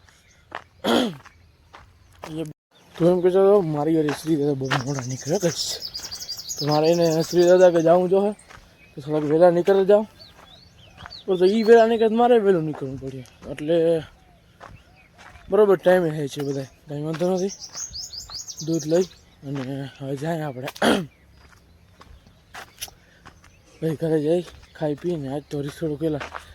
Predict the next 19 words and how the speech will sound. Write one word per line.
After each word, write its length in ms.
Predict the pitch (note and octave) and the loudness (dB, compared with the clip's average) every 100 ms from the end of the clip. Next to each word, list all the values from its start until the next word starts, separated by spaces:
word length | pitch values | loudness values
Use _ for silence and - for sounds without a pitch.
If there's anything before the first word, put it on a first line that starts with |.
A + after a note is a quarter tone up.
| - | -10
ગાઈસ, 240 | - F3 - | 2 2 4
સૂનું 280 | G3 G#3+ | 2 2
સૂનું 260 | F3+ F3+ D3+ | 0 0 2
લાગે. 220 | D#3 C#3+ | 0 0
ભાઈ 280 | B2+ D#3 E3 | -2 0 0
વયો 260 | D#3 F#3 F3+ | 4 4 2
ગયો 180 | E3+ | -4
ને, 100 | C#3+ C#3+ | -10 -2
બે 120 | E3 | 0
ત્રણ 220 | F#3 G3+ | 2 0
દી 140 | F#3 F3 | -2 -4
ચક્કર 240 | G3+ G3+ | -6 -2
મારી 240 | G3 G3+ F#3+ | 0 2 0
જાય 200 | F3+ E3 | -2 -4
ને 80 | D#3 | -4
મોજ 240 | E3 D#3+ | -2 -2
ના 180 | C#3+ D3+ | -4 -6
આવે 140 | B2 B2 | -6 -12
આપણે. 240 | B2+ C3 | -14 -14